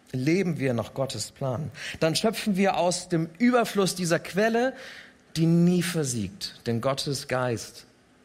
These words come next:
seine Kraft versiegt nie. Das ist das, was es heißt, wenn unsere Seele auf einmal andockt und wir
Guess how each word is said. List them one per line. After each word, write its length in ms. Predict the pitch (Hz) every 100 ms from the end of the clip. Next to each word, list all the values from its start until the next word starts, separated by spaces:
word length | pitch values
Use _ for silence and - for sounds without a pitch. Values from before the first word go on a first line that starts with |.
| _
seine 380 | 110 113 127 135
Kraft 380 | - 147 131 -
versiegt 580 | - 131 127 160 170 190
nie. 400 | 202 220 113 - - _ _ _ _ _ _ _ _ -
Das 280 | 165 185 -
ist 300 | - 151 -
das, 260 | 156 151 -
was 180 | 139
es 180 | 139 -
heißt, 340 | 139 147 139 -
wenn 140 | 131
unsere 400 | 139 143 120 123 - - - -
Seele 680 | 131 120 139 240 240 185
auf 240 | 139 139 -
einmal 320 | 143 135 -
andockt 760 | 170 226 208 196 196 - - - _ _ _ _ - -
und 280 | 147 139 120
wir 480 | 147 175 170 175